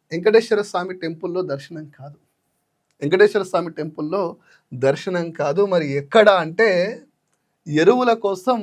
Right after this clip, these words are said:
శినుకులను ఎదుర్కొని, ఎరువుల కోసం చినుకులల్లా నిలబడ్డ లైన్ ఇది. ఆ మధ్య రేవంత్ రెడ్డి ఎరువులు లేవు, ఏం లేవు, ఆర్టిఫిషియల్ ఇంటెలిజెన్స్తో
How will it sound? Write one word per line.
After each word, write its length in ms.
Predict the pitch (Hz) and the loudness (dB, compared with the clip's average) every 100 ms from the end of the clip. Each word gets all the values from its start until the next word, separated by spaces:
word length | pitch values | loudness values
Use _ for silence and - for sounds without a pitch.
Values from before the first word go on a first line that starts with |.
| 202 | -6
శినుకులను 540 | - 196 220 226 220 185 | -6 -6 -2 0 0 0
ఎదుర్కొని, 440 | 175 190 180 165 262 269 _ _ _ _ _ - 143 | -2 -4 -4 -6 -6 -10 _ _ _ _ _ -4 0
ఎరువుల 280 | 175 202 190 175 | 2 2 0 -4
కోసం 280 | 165 - 160 160 | -8 -6 -8 -8
చినుకులల్లా 600 | 156 160 - 165 165 214 - _ _ _ 147 | -10 -8 -4 -2 2 0 0 _ _ _ -2
నిలబడ్డ 460 | 160 196 202 190 175 190 165 - _ _ _ - 120 | 4 6 6 4 4 2 2 -6 _ _ _ -12 -4
లైన్ 220 | 131 147 127 | -2 -2 -4
ఇది. 120 | - _ _ _ _ 147 | -12 _ _ _ _ 2
ఆ 40 | 165 | 4
మధ్య 280 | 185 185 226 185 | 4 6 6 6
రేవంత్ 320 | 226 233 220 | 4 2 2
రెడ్డి 260 | 208 185 277 220 214 _ _ _ _ _ 147 | 2 2 0 -2 -10 _ _ _ _ _ 6
ఎరువులు 300 | 185 220 214 208 208 | 6 8 8 8 8
లేవు, 180 | 202 196 185 | 6 4 4
ఏం 100 | 202 196 | 2 2
లేవు, 220 | 196 214 285 - _ _ _ _ - | 2 0 -8 -12 _ _ _ _ 4
ఆర్టిఫిషియల్ 640 | 208 - 240 240 240 240 202 | 4 4 0 2 4 4 2
ఇంటెలిజెన్స్తో 640 | 190 202 214 202 190 - | 2 0 0 -2 -4 -4